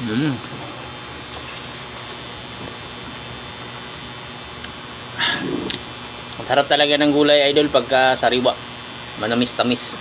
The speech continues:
Iba sa, ano, yung na-stock na.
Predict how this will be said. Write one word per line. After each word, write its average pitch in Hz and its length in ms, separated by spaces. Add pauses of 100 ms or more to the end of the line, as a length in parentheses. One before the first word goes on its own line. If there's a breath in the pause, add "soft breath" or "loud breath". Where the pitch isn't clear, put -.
(240)
Iba 110 160
sa, 110 480 (1040)
ano, 110 160 (800)
yung 107 160
na-stock 104 400
na. 113 80